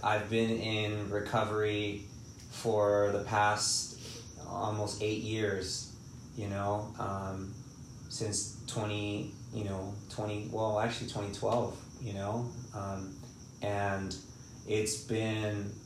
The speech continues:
an uphill battle. I mean, it's been a lot. I've, I've, I've had victories, I've had relapses, I fallen flat on my face, and, um, and I just get up, you know, because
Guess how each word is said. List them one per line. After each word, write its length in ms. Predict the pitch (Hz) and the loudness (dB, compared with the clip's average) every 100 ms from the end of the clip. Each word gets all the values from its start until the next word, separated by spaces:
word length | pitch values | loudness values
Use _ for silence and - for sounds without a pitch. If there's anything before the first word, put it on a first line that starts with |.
| - - | -14 -6
an 200 | 98 98 - | -4 -2 2
uphill 640 | 104 - 113 104 107 104 | 2 2 4 6 6 4
battle. 460 | 101 104 117 101 98 | 6 6 6 4 0
I 40 | |
mean, 120 | 98 95 | -2 -4
it's 140 | 90 | -6
been 200 | - 104 | -4 -2
a 100 | 98 | -2
lot. 280 | 98 107 101 | 0 2 2
I've, 180 | - - | 0 -2
I've, 300 | 101 - - | -2 -2 -2
I've 160 | - 101 | -4 -2
had 200 | 98 95 | -2 0
victories, 800 | 107 110 123 117 113 113 110 107 | -2 0 2 4 4 4 0 -2
I've 160 | 98 - | -2 -2
had 360 | 98 98 98 90 - - - - - - - - - | -2 -2 -2 -4 -10 -12 -12 -14 -14 -14 -12 -10 -6
relapses, 1080 | 101 113 113 110 110 120 117 113 107 - - | 2 6 8 8 6 6 6 6 4 0 -2
I 540 | 101 98 98 95 95 95 - - - - - - - | -2 0 0 -2 -4 -6 -10 -14 -14 -12 -12 -8 0
fallen 280 | 110 107 98 | 2 2 2
flat 280 | 120 110 | 4 6
on 100 | 107 | 6
my 120 | 104 101 | 4 0
face, 840 | - 110 110 113 110 - - - | 0 2 2 2 2 2 0 -2
and, 600 | 101 101 101 98 98 95 - - - - - - | -2 0 0 -2 -2 -4 -6 -10 -12 -12 -6 -2
um, 420 | 98 98 98 - | 0 0 -2 -2
and 120 | 104 | 0
I 120 | 104 101 | 2 2
just 380 | 104 - - - | 0 -4 -6 0
get 180 | 107 101 | 4 6
up, 300 | 139 - - - - - - | 4 2 -6 -12 -14 -12 -6
you 100 | 110 | -2
know, 120 | 104 101 | 0 0
because 720 | 104 104 98 95 - - | 0 2 2 2 -2 -4